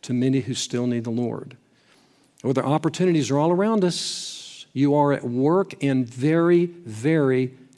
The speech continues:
active ways. And we tend to think about all the bad stuff going on and think the world's going hell in the handbasket. That's absolutely, in one sense, true. In another sense, it's not true at all.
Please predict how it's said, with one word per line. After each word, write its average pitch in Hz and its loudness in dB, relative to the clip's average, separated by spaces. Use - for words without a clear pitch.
active 131 -2
ways. - -6
And 143 2
we 160 6
tend 180 4
to 170 6
think 185 4
about 170 6
all 165 6
the 143 4
bad 165 2
stuff - 0
going 165 4
on 165 4
and 135 0
think 160 0
the 156 -2
world's 151 2
going 156 2
hell 151 0
in 147 2
the 135 2
handbasket. 151 0
That's 131 -6
absolutely, 131 -2
in 143 2
one 165 6
sense, 165 0
true. 175 4
In 151 6
another 151 2
sense, 147 -2
it's 127 -4
not 135 0
true 123 -2
at 120 -4
all. - -6